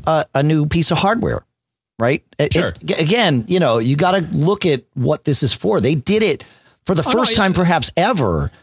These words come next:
Speaker 1: They did the presentation with the people that they should have done, as opposed to just saying, "Well, put Steve Jobs on stage." Right. Y-, you know, I mean, I realize it's been several years than, uh, since he's been at W W D C, obviously, because he passed away. But,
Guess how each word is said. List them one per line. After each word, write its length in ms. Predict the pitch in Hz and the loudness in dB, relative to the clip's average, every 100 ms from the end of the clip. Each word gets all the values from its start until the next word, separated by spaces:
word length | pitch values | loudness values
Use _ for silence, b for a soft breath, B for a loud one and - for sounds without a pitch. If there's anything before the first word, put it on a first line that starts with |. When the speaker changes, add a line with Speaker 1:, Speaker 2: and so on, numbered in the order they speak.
| b b - | b b -4
Speaker 1:
They 240 | 139 156 | 0 0
did 300 | 123 165 156 | 0 0 0
the 80 | 143 | 0
presentation 800 | 139 165 147 135 143 147 - 135 | 0 0 2 2 2 2 2 0
with 140 | 127 | 0
the 80 | 117 | -2
people 360 | - 160 - 135 | -2 -2 0 0
that 180 | 123 123 | 0 0
they 120 | 117 | 0
should 240 | 101 165 175 | 0 0 2
have 220 | 120 73 | 0 0
done, 460 | 87 78 71 78 B B B - | -2 0 0 -2 B B B -2
as 160 | 135 | -2
opposed 340 | - 147 135 - | 0 0 0 0
to 80 | |
just 220 | 110 117 - | 0 0 0
saying, 340 | 131 110 107 | 0 0 2
"Well, 160 | 117 95 | 0 0
put 200 | 117 - | -2 -2
Steve 200 | 101 82 | -2 0
Jobs 240 | 76 67 | 0 -2
on 120 | 69 | -2
stage." 360 | - - - - - - | -4 -4 -6 -8 -8 -6
Right. 300 | 85 78 69 - | -2 -2 -2 -4
Y-, 140 | 117 | -2
you 100 | 131 | 0
know, 200 | 87 58 64 | 0 -2 0
I 40 | |
mean, 140 | 127 151 | 0 2
I 60 | |
realize 320 | 143 123 104 | 2 2 0
it's 80 | 113 | -2
been 140 | - 95 | -2 -2
several 260 | 107 87 | 0 0
years 260 | 87 95 82 | 2 0 0
than, 260 | 87 80 - _ - | 0 -2 -4 _ -8
uh, 120 | - 98 | -6 -4
since 260 | 104 85 | 0 0
he's 160 | 107 - | 0 -2
been 180 | 104 107 | 0 0
at 200 | 80 - _ | 0 -4 _
W 200 | 101 85 | -4 -2
W 220 | 78 78 | -2 -2
D 80 | 71 | -4
C, 240 | 78 156 69 | 0 2 2
obviously, 480 | 71 69 - 73 | 0 -2 -2 -2
because 340 | 76 - - 80 | -4 -6 -6 -4
he 60 | |
passed 300 | 76 73 - | -2 -2 -2
away. 220 | - 101 65 | 0 0 0
But, 280 | - 80 | -2 -4